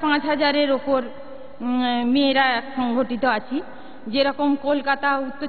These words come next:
চব্বিশ পরগনা, দবি-, দক্ষিণ চব্বিশ পরগনা, আর, আহ, শিলিগুড়ি, জলপাইগুড়ি, এরকম করে আরও আছে। এরকম নিয়ে সব আমরা কাজ করি, এসব মেয়েদেরকে নিয়ে আমরা জেলা ভিত্তিক কাজ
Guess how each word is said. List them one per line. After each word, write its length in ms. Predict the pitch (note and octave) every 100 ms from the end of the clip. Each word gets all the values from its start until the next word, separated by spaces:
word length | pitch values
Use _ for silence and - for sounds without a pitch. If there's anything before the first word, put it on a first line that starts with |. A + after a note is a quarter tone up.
| C#4+
চব্বিশ 220 | A3+ B3 -
পরগনা, 440 | B3 B3+ B3 B3
দবি-, 480 | A3 B3+ G#3+ B3 G#3
দক্ষিণ 280 | C4+ D4 D4+
চব্বিশ 320 | C4+ G#3 B3
পরগনা, 520 | C4+ A#3+ A3+ A#3 A3+ G#3+ - - - -
আর, 440 | G#3 A3 A3 G#3+ G#3+
আহ, 180 | G#3 G3 -
শিলিগুড়ি, 680 | C#4 D4 A#3+ C4+ B3+ A#3 A#3 - - - - C4+
জলপাইগুড়ি, 840 | C4+ C4 C#4 C#4 A#3 C4 B3+ B3 A#3+ - -
এরকম 380 | C4 D#4 D#4 C#4+
করে 180 | C#4+ F#4+
আরও 420 | G4 D#4+ F#4 F4 D4+ -
আছে। 340 | A#3 - F4 A#4 G#4+
এরকম 280 | C#4 F4+ F#4
নিয়ে 440 | E4 E4 G4+ A4+ -
সব 160 | E4+ D#4
আমরা 380 | C#4+ C#4+ C#4 C4
কাজ 140 | B3+ C4
করি, 260 | C#4+ A#3+ A3+
এসব 180 | G#3 G#3+
মেয়েদেরকে 480 | G3 G3 F#3 G3 F3+
নিয়ে 200 | F3 F3+
আমরা 200 | G3+ G#3+
জেলা 340 | A#3 A#3+ A#3
ভিত্তিক 360 | G3+ G3+ - B3
কাজ 140 | G#3+